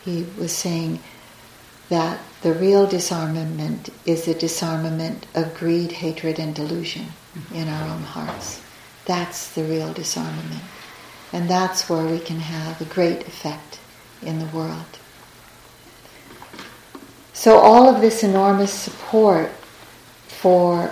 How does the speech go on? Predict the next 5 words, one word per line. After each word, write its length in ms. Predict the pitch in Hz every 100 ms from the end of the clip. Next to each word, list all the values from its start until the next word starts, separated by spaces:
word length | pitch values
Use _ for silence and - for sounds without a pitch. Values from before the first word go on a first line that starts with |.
| - -
awareness, 960 | 170 175 185 185 170 175 - - - - - - - - - - - - - -
for 480 | 180 170 170 170 165 - - - - - -
compassion, 840 | - 170 - 185 180 - 170 156 156 - - - - - - - - - -
to, 480 | - 175 170 175 185 - - - - -
uh, 340 | 175 170 170